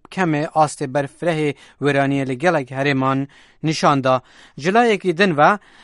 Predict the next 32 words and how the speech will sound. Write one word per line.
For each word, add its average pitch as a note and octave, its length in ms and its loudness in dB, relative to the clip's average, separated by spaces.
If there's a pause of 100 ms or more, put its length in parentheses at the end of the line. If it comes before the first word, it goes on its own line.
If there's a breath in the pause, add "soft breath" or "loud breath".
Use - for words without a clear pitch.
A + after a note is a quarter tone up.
(160 loud breath)
عراق G#3 420 6
روژا F#3 280 0
پنجشنبه D#3+ 580 -4
دا D3 140 -2
زانین C#3+ 320 -2
کو F3+ 100 -4
خرابکارین D#3 600 -2
القاعده C#3+ 640 0
برف D3+ 280 -4
سوریه F#3+ 360 -4
دچن D#3 480 -4
کو E3 140 -12
ایریشان D3 520 -4
لوی C#3 240 -2
دری C3+ 180 -4
انجام D3+ 460 2
بدن E3+ 260 0 (340 loud breath)
و D#3 80 0
کو D#3 120 -4
پیشهادکی C#3 640 -4
نباش D3 480 0
لدمکی C#3 500 -4
دا C3+ 140 -6
کو - 120 -14
سوریه C#3 380 -6
پیشتر C#3+ 420 -4
بخوا E3+ 340 0 (320 loud breath)
بوی D3 200 -2
حریمکی C3+ 540 -2
شرون C#3 460 -4
نکو D#3+ 220 -2
کیه. C3+ 380 -4